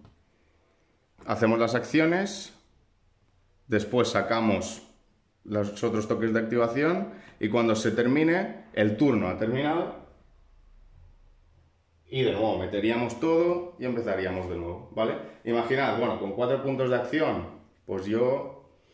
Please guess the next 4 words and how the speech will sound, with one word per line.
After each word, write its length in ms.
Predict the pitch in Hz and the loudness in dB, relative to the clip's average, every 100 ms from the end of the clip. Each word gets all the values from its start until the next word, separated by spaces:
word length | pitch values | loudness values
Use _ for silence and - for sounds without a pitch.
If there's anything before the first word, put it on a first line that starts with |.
| _ | _
decido 920 | - 104 - 131 139 156 160 - - - _ _ _ _ _ _ _ _ _ _ - - _ | -6 -6 -2 -2 0 0 -2 -6 -16 -20 _ _ _ _ _ _ _ _ _ _ -20 -20 _
un, 260 | 117 101 92 | -8 -6 -6
dos, 520 | 95 90 - - _ | -8 -10 -12 -20 _
tres 500 | - 135 151 - - | -4 -2 -4 -6 -16